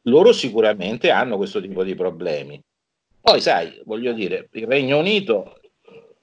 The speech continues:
questi paesi che mettono unito in, eh, in ditta, nel nome in ditta, cioè tipo Re-, Regno Unito, Stati Uniti, de-, tutto sono meno che uniti, no? Perché è ovvio che se lo dici, <laughs> evidentemente c'è un problema.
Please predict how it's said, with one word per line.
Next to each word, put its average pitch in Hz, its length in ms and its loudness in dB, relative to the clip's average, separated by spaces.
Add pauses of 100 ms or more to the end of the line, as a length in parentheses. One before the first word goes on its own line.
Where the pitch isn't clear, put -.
(160)
questi 127 280 -14
paesi 170 320 0
che 113 100 0
mettono 120 640 -2
unito 117 480 -4
in, 101 180 -10
eh, 90 1120 -10
in 98 120 -4
ditta, - 360 -6
nel 104 160 -2
nome 117 280 0
in 101 100 -2
ditta, 85 380 -6
cioè 82 180 -4
tipo 95 300 -2
Re-, 110 240 2
Regno 143 320 0
Unito, 107 360 0
Stati 104 320 -4
Uniti, 113 320 -6
de-, 104 220 -4 (640)
tutto 196 240 -2
sono 131 220 -2
meno 104 260 -2
che 131 80 -2
uniti, 139 340 -2
no? 120 220 -2
Perché - 240 -8
è 131 40 4
ovvio 95 200 0
che 87 80 -2
se - 140 -4
lo 123 100 -4
dici, 98 340 -8
<laughs> - 280 -6
evidentemente 110 680 -4
c'è 92 160 -2
un 90 80 -6
problema. 85 480 -8